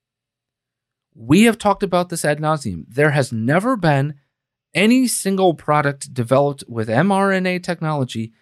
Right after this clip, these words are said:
that has ever actually worked. Not once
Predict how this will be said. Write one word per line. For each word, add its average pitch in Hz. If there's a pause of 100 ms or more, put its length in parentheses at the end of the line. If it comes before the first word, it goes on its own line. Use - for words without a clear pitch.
(200)
that 143
has 156 (160)
ever 180 (340)
actually 165 (120)
worked. 123 (340)
Not 131
once 160